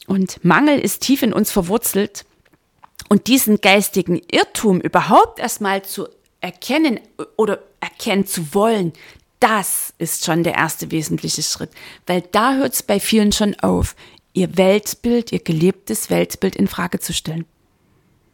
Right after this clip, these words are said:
Und das bedeutet für mich übrigens auch Spiritualität. So ein Zustand des Nichtwissens.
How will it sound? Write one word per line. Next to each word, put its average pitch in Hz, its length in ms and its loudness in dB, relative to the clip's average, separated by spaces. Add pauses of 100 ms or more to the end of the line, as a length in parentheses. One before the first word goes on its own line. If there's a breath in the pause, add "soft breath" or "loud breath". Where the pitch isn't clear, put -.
(880)
Und 180 180 0
das - 180 0
bedeutet 180 500 0
für - 60 4
mich 190 220 2
übrigens 175 500 -8
auch 208 300 0
Spiritualität. - 1160 -2 (1200 soft breath)
So 175 220 -4
ein 175 100 -2
Zustand 185 580 -4
des 170 200 -8
Nichtwissens. 175 1040 -4